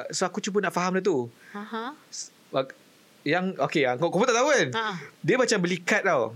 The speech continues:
Speaker 2: Okey.
Speaker 1: Kau tahu tak macam beli kad Pokemon dulu?
Speaker 2: Aha.
Speaker 1: Dan kad ni kan ada jenis yang macam biasa, medium,
Speaker 2: Ha.
Speaker 1: rare.
Speaker 2: Ha,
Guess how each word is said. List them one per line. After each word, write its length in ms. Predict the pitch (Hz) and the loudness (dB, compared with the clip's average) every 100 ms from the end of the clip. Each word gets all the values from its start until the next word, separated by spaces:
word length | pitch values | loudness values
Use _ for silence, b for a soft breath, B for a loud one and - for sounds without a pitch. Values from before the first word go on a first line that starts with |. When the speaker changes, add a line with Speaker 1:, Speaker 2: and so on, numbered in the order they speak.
| - | -14
Speaker 2:
Okey. 240 | - 180 175 | -12 -8 -2
Speaker 1:
Kau 100 | 202 | 0
tahu 120 | 240 | 2
tak 100 | 156 | 0
macam 160 | 156 156 | 0 0
beli 160 | 147 | -2
kad 280 | 151 165 151 | -2 0 0
Pokemon 380 | 147 - 156 151 | -2 0 0 2
dulu? 220 | 143 135 | 2 2
Speaker 2:
Aha. 580 | 185 202 220 190 196 226 - | 2 0 -2 -4 -4 -6 -6
Speaker 1:
Dan 360 | - 143 151 147 | 0 0 0 -4
kad 200 | - 175 | -2 -2
ni 100 | 208 | 0
kan 140 | 247 | 0
ada 140 | 196 160 | 2 2
jenis 280 | 147 143 | 0 -2
yang 120 | 135 135 | -2 -2
macam 160 | 127 | 0
biasa, 360 | 117 123 - 185 165 160 156 | 0 0 2 2 2 0 0
medium, 380 | 147 156 156 | -2 0 2
Speaker 2:
Ha. 60 | 151 | 2
Speaker 1:
rare. 260 | 170 156 117 | 2 2 0
Speaker 2:
Ha, 140 | 117 | -2